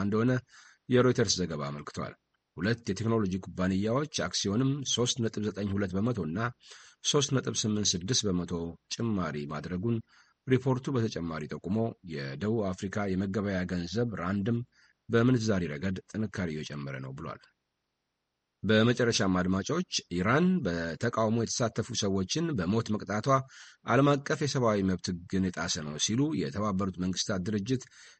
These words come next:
የሰብአዊ ጉዳዮች ኃላፊ ቮልከር ቱርክ ዛሬ አስታውቀዋል። «የሕግ ሂደትን እንደ መሳሪያ በመጠቀም በተቃውሞ የተሳተፉ ሰዎችን በሞት መቅጣት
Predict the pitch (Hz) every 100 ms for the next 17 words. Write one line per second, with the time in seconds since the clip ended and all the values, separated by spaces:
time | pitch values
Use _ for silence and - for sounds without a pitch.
0 | _ - 127 120 139 131 113 101 92 85
1 | - 82 78 - 139 123 76 110 120 113
2 | 90 - 123 117 110 110 101 92 92 85
3 | - 67 - _ - - _ - 117 117
4 | 113 104 92 151 104 90 98 - 110 104
5 | 92 107 - 90 143 160 _ _ _ -
6 | 76 - 117 104 107 107 95 113 95 107
7 | 101 92 92 92 95 - 127 110 117 139
8 | 139 90 80 - 95